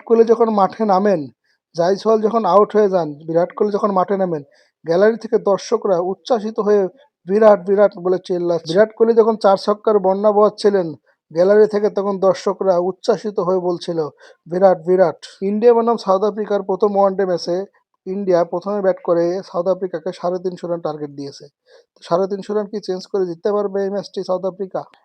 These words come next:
ইন্ডিয়ার বোলাররা কি পারবে এই ম্যাচটি জিতে বিরাট কোহলিকে জয়টি উপহার দিতে?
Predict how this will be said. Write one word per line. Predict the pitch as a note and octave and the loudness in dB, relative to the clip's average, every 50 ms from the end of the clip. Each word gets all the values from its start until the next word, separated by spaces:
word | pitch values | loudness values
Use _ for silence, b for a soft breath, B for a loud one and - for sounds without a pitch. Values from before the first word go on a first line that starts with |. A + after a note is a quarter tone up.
| b _ - | b _ -4
ইন্ডিয়ার | F#3 F#3+ G3 F#3+ F#3 G#3+ G#3+ F#3+ | -4 -2 0 2 2 2 2 4
বোলাররা | F3 F3+ F3+ F#3 G3 G3 F#3 G3+ | 2 2 4 6 4 4 4 2
কি | F#3 - G#3 F#3+ | -2 -2 -2 -2
পারবে | F#3+ F3+ F#3+ G3 F#3+ G3 E3+ - | -2 -2 -2 0 -2 -2 -2 -2
এই | - F3+ F3 E3+ | -2 -4 -4 -4
ম্যাচটি | F3+ F#3 E3 - - G3+ F3 | -4 -4 -4 -4 -4 -6 -4
জিতে | E3 F3 E3+ - F3 | -4 -6 -4 -4 -4
বিরাট | D#3+ E3 D#3+ E3 E3+ E3+ - | -2 -2 0 0 0 -2 -4
কোহলিকে | - F#3 F3 F3+ E3+ F3+ F3 | -4 -4 -4 -2 -4 -4 -4
জয়টি | D#3 D3+ E3 E3 D#3+ E3 F3+ F3+ | -2 0 0 0 0 0 -4 -6
উপহার | E3 D3 - E3 E3 E3 D#3 D#3 | -6 -4 -2 0 0 0 -2 -4
দিতে? | D#3+ D3+ - F#3 | -10 -14 -12 -12